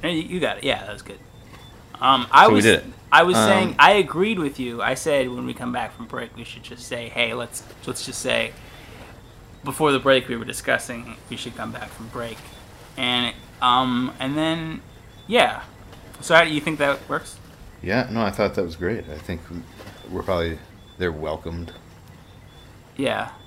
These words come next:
Speaker 2: So that was the break, um, and now we're on to everyone's favorite time, scramble time. That's what I call it. I call it scramble time.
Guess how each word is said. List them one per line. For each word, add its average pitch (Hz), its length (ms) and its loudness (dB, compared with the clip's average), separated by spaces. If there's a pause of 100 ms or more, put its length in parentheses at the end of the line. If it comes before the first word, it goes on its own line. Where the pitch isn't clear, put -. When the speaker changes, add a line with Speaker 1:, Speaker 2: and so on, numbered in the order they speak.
(260)
Speaker 2:
So 110 180 4
that 90 140 6
was 113 140 0
the 131 60 0
break, 110 440 4 (120)
um, 78 440 -2 (480)
and 87 480 2
now 117 340 6
we're 98 240 6
on 87 300 2
to 90 420 0 (760)
everyone's 104 680 4 (420)
favorite 113 500 6
time, 78 420 -2 (240)
scramble 95 540 2
time. 67 400 -8
That's 82 160 -4
what 76 100 0
I 76 40 -2
call 65 260 -4
it. 67 60 -6
I - 40 -6
call 78 180 -2
it 73 60 -10
scramble 82 480 -2
time. 64 320 -12